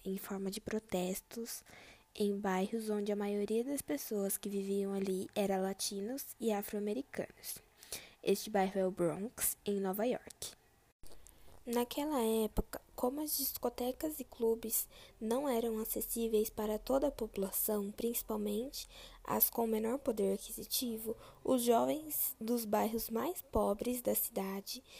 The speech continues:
se reuniam para realizar suas próprias festas no meio da rua,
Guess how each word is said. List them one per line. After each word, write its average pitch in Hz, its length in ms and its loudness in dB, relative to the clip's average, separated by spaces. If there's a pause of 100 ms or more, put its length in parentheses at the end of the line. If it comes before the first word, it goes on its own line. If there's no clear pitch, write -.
(140)
se - 240 6
reuniam 254 680 4
para 226 200 2
realizar 240 680 2
suas - 300 -2
próprias 269 580 0
festas 214 680 0 (400)
no 269 140 2
meio 233 320 4
da 214 140 0
rua, - 360 -4